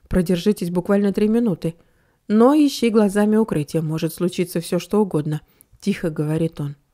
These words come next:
Чонгук нервно оглядывается, прикидывая, что большой диван,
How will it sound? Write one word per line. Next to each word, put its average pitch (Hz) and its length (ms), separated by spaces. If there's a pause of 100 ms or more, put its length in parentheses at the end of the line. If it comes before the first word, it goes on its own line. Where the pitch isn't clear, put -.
(1120)
Чонгук 160 420
нервно 156 340
оглядывается, 151 640
прикидывая, 156 580
что 160 340
большой 165 420
диван, 175 400